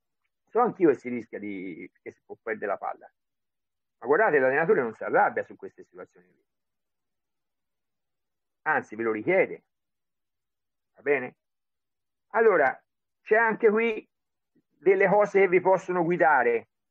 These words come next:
Si tratta della vostra competenza. Voi dovete sapere che grado di competenza avete.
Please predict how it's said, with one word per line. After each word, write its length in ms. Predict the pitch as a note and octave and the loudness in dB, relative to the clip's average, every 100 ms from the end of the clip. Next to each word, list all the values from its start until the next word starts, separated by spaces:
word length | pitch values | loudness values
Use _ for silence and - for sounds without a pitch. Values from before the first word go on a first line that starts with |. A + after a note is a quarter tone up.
| _ _ _ _ _ _ _ _ _ _ _ _ _ _ _ _ _ _ _ _ _ _ _ _ | _ _ _ _ _ _ _ _ _ _ _ _ _ _ _ _ _ _ _ _ _ _ _ _
Si 140 | F3+ | -14
tratta 420 | F3 G3+ G#3+ A3 G#3 | -4 -2 -2 0 2
della 240 | G3 F#3 | 4 4
vostra 480 | G3+ A3 - G3+ - | 2 2 0 -2 2
competenza. 920 | A3 A3 G#3 E3+ C#3 A2 - F2 - _ _ _ _ _ _ _ _ _ _ _ | 2 2 0 2 0 -2 -8 -12 -12 _ _ _ _ _ _ _ _ _ _ _
Voi 280 | F3+ A#3 F3 | 2 4 4
dovete 340 | D#3+ D#3+ C3 | 2 2 0
sapere 720 | A#2+ B2+ - G#3 A3 A3 A3 _ _ _ _ _ | -6 -6 2 4 6 4 2 _ _ _ _ _
che 180 | D#3+ | -4
grado 400 | C3 D#3 F#3+ G#3+ | 0 2 2 2
di 100 | F#3 | 2
competenza 760 | E3+ E3+ D#3+ D3+ E3+ F#3 F3 E3 | 2 2 0 0 0 0 -2 -4
avete. 400 | C3 G2+ - | -4 -8 -12